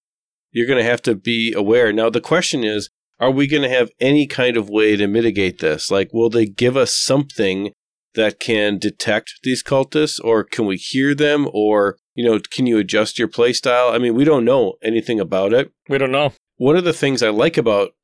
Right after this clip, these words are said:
Speaker 1: Tarkov is that there are so, there's so much varied equipment that my guess is that there will be, somebody will figure something out,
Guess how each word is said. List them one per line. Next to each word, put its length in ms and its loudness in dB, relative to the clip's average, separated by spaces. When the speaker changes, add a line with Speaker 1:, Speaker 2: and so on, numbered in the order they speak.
Speaker 1:
Tarkov 540 0
is 160 -4
that 260 0
there 140 2
are 80 2
so, 1000 0
there's 280 0
so 220 2
much 600 -2
varied 520 0
equipment 560 -4
that 180 0
my 240 2
guess 460 0
is 180 -2
that 260 0
there 180 2
will 340 2
be, 180 -10
somebody 600 0
will 160 0
figure 360 -2
something 600 -2
out, 280 -6